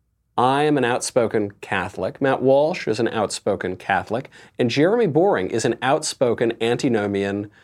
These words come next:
I don't even know what you'd call his theology. Fundamentalism, something, I don't know. At least he would call it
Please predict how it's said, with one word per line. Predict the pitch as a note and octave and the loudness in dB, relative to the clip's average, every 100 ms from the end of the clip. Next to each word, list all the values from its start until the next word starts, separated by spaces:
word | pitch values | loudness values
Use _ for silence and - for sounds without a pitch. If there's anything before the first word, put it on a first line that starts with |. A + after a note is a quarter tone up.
| _ _ | _ _
I | - | 2
don't | E3+ | 4
even | D#3 | 4
know | C#3 | 2
what | C3 D3+ G3 | 2 2 4
you'd | B3 | 2
call | - B2+ F#2+ | 4 2 2
his | F#2+ | -2
theology. | B2 G2 F2 E2+ F#2 | 0 0 0 -6 -12
Fundamentalism, | G2 D3+ D3+ C3+ C#3+ D3 A#2 A#2 C3 | -2 2 4 2 2 2 0 0 -2
something, | B2 C3+ C3+ | 0 0 2
I | C3+ | 2
don't | F3 D#3+ | 2 2
know. | A#2 A2+ - - | 0 0 -4 -2
At | D3 | 2
least | C#3+ A#3 B3+ - - _ _ _ _ | 4 4 2 -4 -16 _ _ _ _
he | - | 2
would | G#3+ F3 | 4 4
call | C#3 G#2 | 4 4
it | A2+ - | 2 0